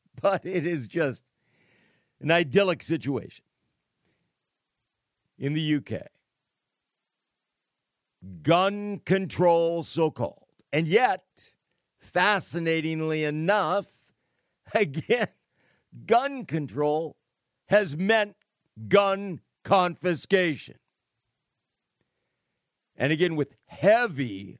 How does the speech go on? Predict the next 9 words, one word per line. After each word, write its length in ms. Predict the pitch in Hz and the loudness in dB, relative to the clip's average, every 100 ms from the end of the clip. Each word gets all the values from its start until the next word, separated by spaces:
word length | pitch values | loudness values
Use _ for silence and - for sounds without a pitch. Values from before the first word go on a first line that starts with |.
| _ - | _ -4
prison 540 | 175 208 170 165 123 | 2 2 2 -2 -4
terms, 640 | 104 117 104 104 147 - - _ _ _ - | -2 -2 -2 -6 -10 -14 -18 _ _ _ 2
heavier 480 | 214 247 262 226 | 2 2 0 0
than 240 | 196 190 156 | 2 0 0
for 220 | 185 185 | -2 0
murder, 460 | 175 226 170 - - _ _ _ _ _ _ _ _ _ | 2 2 0 -8 -18 _ _ _ _ _ _ _ _ _
heavier 480 | - 214 247 233 220 | 4 4 4 0 2
than 260 | 202 196 175 | 2 0 -2
for 340 | 185 190 147 | 0 0 0